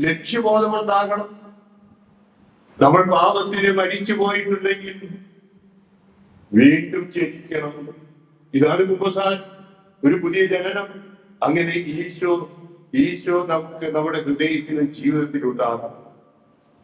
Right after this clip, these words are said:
അതിനാൽ ഉചിതനായ ഈശോ നമുക്ക് നൽകുന്ന സന്ദേശം ദൈവം നമുക്ക് റോമാക്കാർക്ക് എഴുതിയ ലേഖനം എട്ട് ഇരുപത്തെട്ടിൽ വായിക്കുന്നതല്ലേ,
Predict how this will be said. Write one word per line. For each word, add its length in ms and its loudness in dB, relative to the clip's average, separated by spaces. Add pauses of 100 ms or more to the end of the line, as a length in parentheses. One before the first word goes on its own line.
(240)
അതിനാൽ 580 2 (540)
ഉചിതനായ 800 2
ഈശോ 160 -6
നമുക്ക് 440 -2
നൽകുന്ന 640 -4 (340)
സന്ദേശം 680 -2 (1400)
ദൈവം 340 6
നമുക്ക് 640 -2
റോമാക്കാർക്ക് 500 0
എഴുതിയ 180 -2
ലേഖനം 280 -2
എട്ട് 140 -6
ഇരുപത്തെട്ടിൽ 480 -2
വായിക്കുന്നതല്ലേ, 640 0